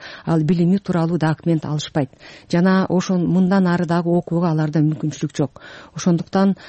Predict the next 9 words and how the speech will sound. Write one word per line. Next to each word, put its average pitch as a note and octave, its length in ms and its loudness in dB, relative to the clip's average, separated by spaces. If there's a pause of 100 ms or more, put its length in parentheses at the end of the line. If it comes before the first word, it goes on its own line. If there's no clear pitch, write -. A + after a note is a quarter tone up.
(260)
э, - 100 -4
эң D3+ 1500 0
өкүнүчтүү G#3 600 -2 (320)
биздин F3 520 -4
ушул E3 260 -6
окуучулар, F3+ 500 -4 (200)
э, D3+ 100 -6 (120)
убактысын F3 500 -4
бөлүп, E3+ 340 -2